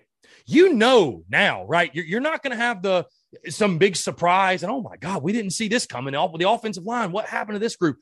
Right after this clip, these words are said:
You know, <laughs> going into the twenty twenty-two season, you know there's a good chance that this group is suspect. If nothing else, you know this group is a question mark. Nobody knows how this group is gonna perform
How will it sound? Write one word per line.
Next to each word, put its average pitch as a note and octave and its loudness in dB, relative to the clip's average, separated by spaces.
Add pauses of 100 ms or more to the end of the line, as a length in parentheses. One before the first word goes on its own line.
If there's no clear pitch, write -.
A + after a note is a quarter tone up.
(400)
You F4+ 8
know, A3+ 2 (480)
<laughs> - -10
going A#3 8
into G#3 4
the - 0
twenty A#3 0
twenty-two A3+ 0
season, A#3 -4
you B3 -2
know D4+ 0
there's D4+ 0
a C4 -2
good G#3+ -8
chance - -6 (720)
that G3 2
this F#3+ 0
group F#3 2
is E3+ -2
suspect. F3 -4
If A#3+ 0
nothing E4 0
else, B3 0 (240)
you G#3 4
know A#3+ 6
this G3+ -2
group F3 0 (300)
is G#3+ -4
a A#3 0
question A#3 -4
mark. B2 -2 (380)
Nobody D#4 6
knows C#4 4
how F#3+ 0
this F3+ -2
group F#3+ -6
is E3+ -2
gonna F3+ -4
perform D#3+ -4